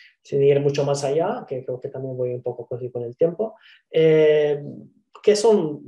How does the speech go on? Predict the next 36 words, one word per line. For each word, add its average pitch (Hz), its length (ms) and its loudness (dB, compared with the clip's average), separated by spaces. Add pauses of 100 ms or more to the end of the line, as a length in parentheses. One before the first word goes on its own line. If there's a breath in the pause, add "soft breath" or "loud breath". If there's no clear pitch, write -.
rasgos 156 460 -2
comunes 160 440 0
de, 143 280 0
de 143 180 -2
la 139 120 -4
vivienda 139 340 -2
que 139 100 -10
se 135 120 -14
hace 135 160 -8
en 143 60 -4
Barcelona? 139 520 -6 (320)
Básicamente, 160 560 0
siempre 175 340 -2
que 156 100 -4
la 139 120 -2
vivienda 165 580 -2
es 147 180 -8
parte 160 300 -4
de 160 60 -4
una 147 140 -6
planificación 143 600 -4
compleja, 180 560 -6 (160)
y 160 140 -6
cuando 160 200 0
digo 151 260 0
completa, 147 600 -4 (140)
compleja, 143 540 0
no 151 180 0
me 151 160 4
refiero 147 500 2
solo 147 460 -2 (400 loud breath)
a 147 120 -4
la 143 180 -2
complejidad 156 800 -4
de 139 140 -2
la, 131 440 0